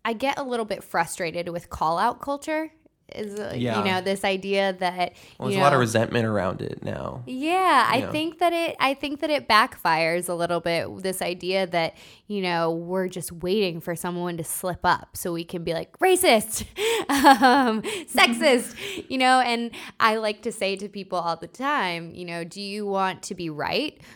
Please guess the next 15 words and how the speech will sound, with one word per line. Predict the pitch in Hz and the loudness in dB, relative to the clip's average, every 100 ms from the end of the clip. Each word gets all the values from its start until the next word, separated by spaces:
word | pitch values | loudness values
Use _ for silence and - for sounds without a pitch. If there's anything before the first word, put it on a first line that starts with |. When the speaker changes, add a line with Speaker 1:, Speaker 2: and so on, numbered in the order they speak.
| _ | _
Speaker 1:
or | - 196 190 | -6 -4 -4
do | 180 | -4
you | 190 185 | -6 -4
want | 180 175 - | -2 -4 -6
things | - 160 160 | -10 -10 -12
to | - - | -10 -10
improve | 156 - 143 156 | -10 -8 -8 -8
and | 160 160 | -8 -8
be | 151 | -12
better?" | - 53 - - 165 - - - | -6 -6 -6 -8 -12 -16 -20 -4
Um, | 175 160 92 | -2 -2 -4
and | 92 190 190 | -8 -6 -4
when | 185 190 190 | -2 -4 -4
you | 180 190 185 | -4 -2 -2
are | - 175 170 160 156 | 2 2 2 0 -4